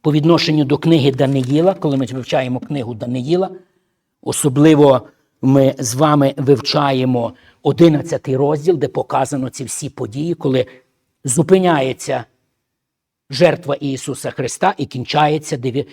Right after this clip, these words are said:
і кінчається шістдесят дев'ята сідьмина. Тобто зараз ми з вами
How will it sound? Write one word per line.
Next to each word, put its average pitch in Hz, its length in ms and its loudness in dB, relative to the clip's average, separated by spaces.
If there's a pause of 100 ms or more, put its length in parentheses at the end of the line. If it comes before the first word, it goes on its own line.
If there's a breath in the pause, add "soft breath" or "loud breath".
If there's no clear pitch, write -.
(160 soft breath)
і 131 120 -12
кінчається 147 600 0
шістдесят 123 540 -4
дев'ята 127 440 -4
сідьмина. 139 680 0 (920)
Тобто 233 480 6
зараз 160 600 4
ми 160 200 6
з 143 120 -2
вами 139 460 2